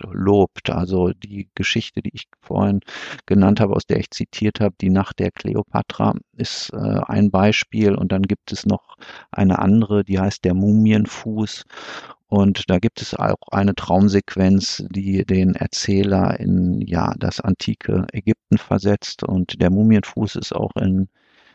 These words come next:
diesem Buch enthalten, Lovecrafts Dunkle Idole, das der Fester Verlag mal herausgebracht hat. Also da finden sich tatsächlich so Beschreibungen auch von der Altertümlichkeit dieses Landes, von der eigentlich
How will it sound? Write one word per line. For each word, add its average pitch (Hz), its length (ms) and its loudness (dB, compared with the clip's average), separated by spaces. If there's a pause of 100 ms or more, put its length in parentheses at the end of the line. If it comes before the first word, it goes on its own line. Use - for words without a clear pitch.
(280)
diesem 98 240 4
Buch 98 220 -2
enthalten, 101 420 2
Lovecrafts - 640 0
Dunkle - 340 0
Idole, 98 640 2 (240)
das 92 160 0
der - 140 0
Fester - 340 -2
Verlag 92 460 -2
mal 101 160 -2
herausgebracht 98 800 -2
hat. 107 180 0
Also 101 300 2 (320)
da 92 160 2
finden - 340 2
sich 107 160 2
tatsächlich 110 580 0
so 107 240 0
Beschreibungen 104 840 2
auch 98 280 0
von 101 280 2
der 95 380 2
Altertümlichkeit 95 1120 0
dieses 92 260 -8
Landes, 101 400 0
von - 220 -2
der 90 160 -2
eigentlich 101 440 2